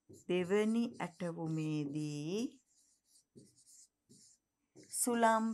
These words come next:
පෙත්ත, සුළං පෙත්ත කරකැවුනි, කරකැවුනි. පේනව නේද පුතාලට? මොකද්ද අපි දැක්කේ එතකොට?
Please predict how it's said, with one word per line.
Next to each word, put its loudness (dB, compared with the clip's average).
පෙත්ත, -4
සුළං 0
පෙත්ත -6
කරකැවුනි, 0
කරකැවුනි. -2
පේනව 8
නේද 4
පුතාලට? 10
මොකද්ද 4
අපි 6
දැක්කේ 6
එතකොට? 0